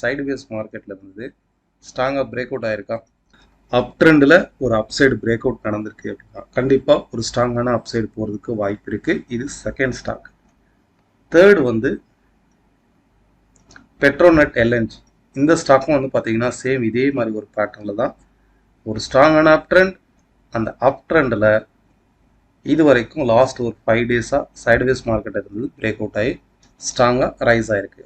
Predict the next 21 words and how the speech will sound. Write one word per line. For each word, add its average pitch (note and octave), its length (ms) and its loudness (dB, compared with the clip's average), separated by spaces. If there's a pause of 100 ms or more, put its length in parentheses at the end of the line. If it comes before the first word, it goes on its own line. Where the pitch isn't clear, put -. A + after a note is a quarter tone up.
ஓகே, C3 160 -2
இப்ப A2+ 200 -4
நம்ம G#2+ 160 -4
ரீசெண்டா D3 480 -2
கூட C#3+ 140 0
இந்த A#2+ 200 -4
ஸ்டாக் A#2 300 -4
நம்ம G#2 260 -6
நோட் A2+ 140 -8
பண்ணியிருந்தோம், G2+ 400 -10
பெட்ரோநெட் A2+ 420 -6 (460)
எல் A2 140 -4
என் G#2 160 -4
ஜி. - 160 -20 (1800)
இது, G#2+ 320 -16
இதுக்கு C3 300 0
அடுத்து D#3+ 260 4
வந்து B2+ 260 -2 (120)
ஐ D3 200 4
ஓ E3 160 6
சி. - 220 -4